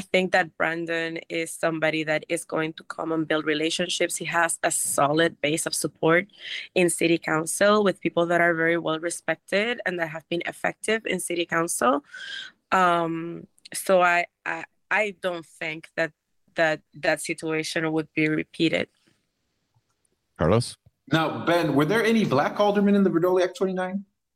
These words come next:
Speaker 2: Uh, no.
Speaker 3: <laughs> There was, there was white aldermen and maybe, what, one or two Latino aldermen?
Speaker 2: One Puerto Rican.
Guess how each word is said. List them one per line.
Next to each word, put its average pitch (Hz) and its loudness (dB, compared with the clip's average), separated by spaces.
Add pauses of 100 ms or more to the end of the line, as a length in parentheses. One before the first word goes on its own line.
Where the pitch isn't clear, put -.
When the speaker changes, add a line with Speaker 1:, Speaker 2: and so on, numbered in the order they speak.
(200)
Speaker 2:
Uh, 82 6 (520)
no. 65 0 (600)
Speaker 3:
<laughs> - 2 (680)
There - 2
was, 151 6
there 151 -2
was 131 -4
white 156 2
aldermen 147 4
and 131 4
maybe, 131 4
what, 107 2
one 117 2
or 131 2
two 143 2
Latino 151 0
aldermen? 160 0 (260)
Speaker 2:
One 110 4
Puerto 98 4
Rican. 67 0